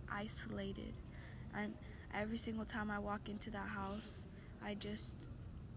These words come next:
remember everything, all the nice memories, everything. And then I just remember that one day and how my whole entire life took a turn.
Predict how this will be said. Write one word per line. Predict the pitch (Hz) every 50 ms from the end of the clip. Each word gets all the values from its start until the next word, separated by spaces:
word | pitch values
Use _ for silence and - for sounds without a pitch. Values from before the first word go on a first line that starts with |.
| - - -
remember | 226 220 208 208 208 202 208 208 - -
everything, | - 208 208 214 202 208 - - 202 202 196 196 - - -
all | 208 214 220 220
the | 208 214 208
nice | 202 202 202 208 214 - -
memories, | 196 202 202 202 202 202 202 202
everything. | 202 202 202 208 214 - 208 202 208 220 220 226 - -
And | 220 214 214 214
then | 214 214 214 208 220 233 - - - - - - - - 190 196 - - 208
I | 208
just | 220 220 208 - 202
remember | 208 208 208 202 202 208 208 220 - - - - - - - - - - - - - -
that | 214 208 - 214
one | 214 214 208 208 208 208 208
day | 208 208 202 190 196 202 208 214 - - - - - - - -
and | 214 208
how | 214 - 202 202 202
my | 202 202 202
whole | 214 - - 202 208 214 208
entire | - - 208 214 220 - 196 196 196 196 196 196
life | 202 190 190 190 - - - - - - - - - - 180 - - - - - - - - -
took | - - - 214 - -
a | 190 190 - - - - - - -
turn. | - - - - - - - 226